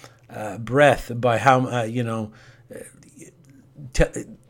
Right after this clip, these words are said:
measuring someone's height by how many apples they have in their shopping cart. One has nothing to do with the other. So they're, they're using this R T P C R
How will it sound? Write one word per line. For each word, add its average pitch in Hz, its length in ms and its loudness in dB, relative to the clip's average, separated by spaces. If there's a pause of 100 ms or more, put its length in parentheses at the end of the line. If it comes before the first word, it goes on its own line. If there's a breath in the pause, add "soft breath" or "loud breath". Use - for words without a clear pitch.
measuring 143 460 0
someone's 127 440 0
height 160 440 4
by 117 160 2
how 131 160 0
many 127 200 -2
apples 131 540 0
they 117 140 0
have 120 320 2 (360 loud breath)
in 131 160 0
their 117 100 -2
shopping 139 480 2
cart. 110 320 -4
One 143 300 2
has 143 240 0
nothing 135 420 0
to 135 120 -4
do 127 180 0
with 120 200 -2
the 120 160 -2
other. - 300 -4 (1200 soft breath)
So 147 180 -2
they're, 135 200 4
they're 135 240 -2
using 190 640 2
this 151 180 0
R 143 240 4
T 151 260 -4
P 143 280 -6
C 131 300 0
R 113 400 2